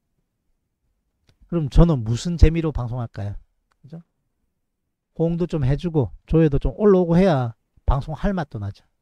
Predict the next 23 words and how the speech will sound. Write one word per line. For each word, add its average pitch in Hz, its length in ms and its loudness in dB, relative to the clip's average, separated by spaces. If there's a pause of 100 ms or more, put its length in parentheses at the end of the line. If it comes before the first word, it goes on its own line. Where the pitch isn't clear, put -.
그죠? 139 240 -14 (1080)
돈 127 220 0
벌려고, 156 580 2 (460)
돈 123 200 6
벌려고 180 300 6
이거 160 140 0
하는 151 140 0
것 151 80 0
같아요? 147 400 -2 (1200)
물론 160 520 -2
전혀 135 380 -2
아니진 240 380 2
않-, 190 180 -2 (140)
않죠. 180 460 -6 (500)
제가, 156 480 -2 (460)
어, 107 500 -6 (420)
노력한 185 340 4
거에 185 160 2
대한 131 320 2 (400)
뭐 127 200 -6
대가는 175 580 -4
있습니다, 180 480 -2
분명히. 123 420 -2